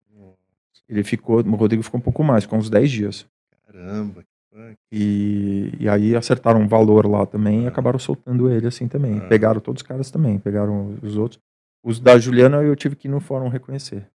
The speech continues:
Speaker 1: Ah, é?
Speaker 2: Um dos caras.
Speaker 1: Punk.
Speaker 2: Eles chamaram lá, ah, punk.
Speaker 1: Ah.
Speaker 2: Bizarro, mas era uma onda de sequestro, né? Que eu acho que eles estavam reprimindo muito o tráfico, né? E
Speaker 1: Ah.
Speaker 2: roubo.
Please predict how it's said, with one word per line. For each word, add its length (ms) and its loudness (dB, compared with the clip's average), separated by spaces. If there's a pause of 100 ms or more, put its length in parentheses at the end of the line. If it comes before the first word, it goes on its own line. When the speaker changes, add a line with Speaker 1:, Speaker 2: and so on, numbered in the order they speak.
Speaker 1:
Ah, 120 -14
é? 220 -10 (200)
Speaker 2:
Um 80 -14
dos 140 -14
caras. 400 -14 (1600)
Speaker 1:
Punk. 280 -20
Speaker 2:
Eles 120 -20
chamaram 360 -6
lá, 140 -10 (220)
ah, 200 -18 (120)
punk. 240 -16 (520)
Speaker 1:
Ah. 80 -20
Speaker 2:
Bizarro, 380 -8
mas 160 2
era 100 8
uma 140 6
onda 240 2
de 60 -12
sequestro, 520 -16
né? 80 -12
Que 100 -16
eu 40 -12
acho 80 -16
que 60 -20
eles 100 -20
estavam 400 -6
reprimindo 500 -6
muito 340 -8 (320)
o 40 -12
tráfico, 560 -8
né? 120 -10
E 120 -8
Speaker 1:
Ah. 20 -10
Speaker 2:
roubo. 460 -6